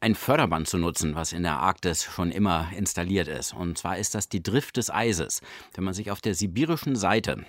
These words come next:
also auf der Seite von hier aus hinter dem Nordpol, in das Eis einfrieren lässt, dann driftet man mit dem Eis, getrieben von Wind und Strömungen, über die Polarkalotte am Nordpol vorbei, bis in den Atlantik, bis auf unsere Seite des Nordpols,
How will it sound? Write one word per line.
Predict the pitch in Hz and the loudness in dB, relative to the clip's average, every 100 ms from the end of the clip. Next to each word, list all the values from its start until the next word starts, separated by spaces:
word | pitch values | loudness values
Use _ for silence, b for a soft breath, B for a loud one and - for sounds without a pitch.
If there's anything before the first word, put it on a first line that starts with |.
| - | -12
also | 82 - | -8 -8
auf | - | -8
der | 87 | -6
Seite | 78 87 98 | -2 -2 -2
von | - 92 | -4 -2
hier | 92 | -2
aus | 87 | -2
hinter | 135 139 | 0 0
dem | 101 92 | 2 2
Nordpol, | 92 117 - 80 | 2 -2 -2 -4
in | - 143 | 0 -2
das | 110 | -2
Eis | - 110 - | -2 -2 0
einfrieren | 98 123 - - 80 80 | 0 -2 -2 0 2 2
lässt, | 113 - - B B B | 2 0 -4 B B B
dann | 78 | -4
driftet | 87 139 139 - | -2 0 0 2
man | 113 113 117 B B B | 4 4 2 B B B
mit | 101 - | 2 4
dem | 160 | 2
Eis, | 98 98 143 - | 2 2 2 0
getrieben | 92 - 113 123 | -2 2 4 4
von | - 104 101 87 | 2 2 4 4
Wind | 123 - | 2 2
und | 101 | -4
Strömungen, | - 101 135 127 127 120 117 - | 0 2 4 6 6 6 4 -4
über | 131 127 151 135 | -2 2 4 2
die | 117 | -2
Polarkalotte | - 98 98 127 123 123 123 | 0 2 2 2 -2 0 2
am | 110 | 4
Nordpol | 104 107 135 | 2 0 -4
vorbei, | - 104 98 101 110 | -2 0 4 4 4
bis | 90 110 | 2 0
in | 117 | 2
den | 117 | 0
Atlantik, | 98 98 110 117 - | 0 0 0 -2 -4
bis | 98 | -4
auf | 90 | -4
unsere | - 117 117 | -2 -2 0
Seite | 95 104 104 | -2 -2 -4
des | 104 | -2
Nordpols, | 104 107 110 107 | 0 2 2 2